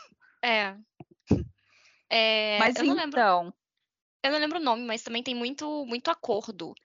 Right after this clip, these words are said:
Speaker 2: Muito acordo.
Speaker 1: É, antes mesmo do caso começar, as pessoas já fecham algum acordo,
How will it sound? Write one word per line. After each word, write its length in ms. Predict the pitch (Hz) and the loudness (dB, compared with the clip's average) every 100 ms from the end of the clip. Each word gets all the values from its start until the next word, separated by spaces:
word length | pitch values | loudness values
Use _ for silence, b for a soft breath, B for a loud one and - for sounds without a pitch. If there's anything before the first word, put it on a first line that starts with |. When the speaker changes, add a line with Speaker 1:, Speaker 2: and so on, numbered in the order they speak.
| _ | _
Speaker 2:
Muito 220 | 185 196 | -2 0
acordo. 340 | 190 202 196 196 | 0 2 4 4
Speaker 1:
É, 460 | 190 185 185 190 202 _ _ _ _ _ - | 2 -2 -4 -8 -12 _ _ _ _ _ 0
antes 300 | 240 294 - | 0 0 -2
mesmo 260 | 269 262 285 | -2 0 -4
do 100 | 285 | -2
caso 200 | 247 240 | -2 -2
começar, 320 | 254 254 226 | -8 -4 -4
as 80 | 240 | -4
pessoas 360 | 247 - 233 | -8 -8 -8
já 100 | 233 | -8
fecham 420 | 240 220 220 247 226 | -4 -4 -4 -6 -8
algum 280 | 220 233 | -8 -8
acordo, 840 | 226 - 214 208 220 226 240 247 | -10 -8 -6 -6 -8 -10 -10 -10